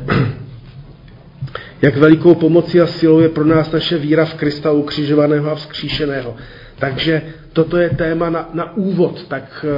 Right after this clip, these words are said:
eh, já mám tady, eh, odstaveček, který jsem nadepsal: Vzepření se proti osudu.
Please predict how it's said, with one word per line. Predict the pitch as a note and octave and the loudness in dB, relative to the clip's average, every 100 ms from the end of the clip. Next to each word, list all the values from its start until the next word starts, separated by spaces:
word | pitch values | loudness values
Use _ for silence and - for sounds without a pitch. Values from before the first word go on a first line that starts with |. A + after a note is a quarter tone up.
| C3+ | -4
eh, | A2+ - - - _ _ - B2 B2+ | -8 -16 -20 -20 _ _ -20 -20 -14
já | C#3+ C#3 | -8 -4
mám | F#3+ B3+ | 0 0
tady, | B3 B3+ A3+ - | 2 -2 -2 -6
eh, | - D3+ C#3+ | -10 -8 -8
odstaveček, | - D#3+ - A#3 A#3 A3 A#3+ | -8 -12 -4 0 0 -2 -6
který | - G#3+ A3 | -8 -8 -8
jsem | A3 | -6
nadepsal: | E3+ F3 A3 - G#3+ | -4 -4 -6 -6 -8
Vzepření | C#3 - G3+ - - A#3 A#3 | -6 -6 -6 -4 -4 -2 -4
se | - A3+ | -4 -8
proti | G3+ F3 F#3 - A3 | -6 -8 -8 -10 -10
osudu. | E3+ D#3 - D3+ A#2+ A#2+ B2+ G3+ | -8 -8 -8 -8 -6 -6 -8 -10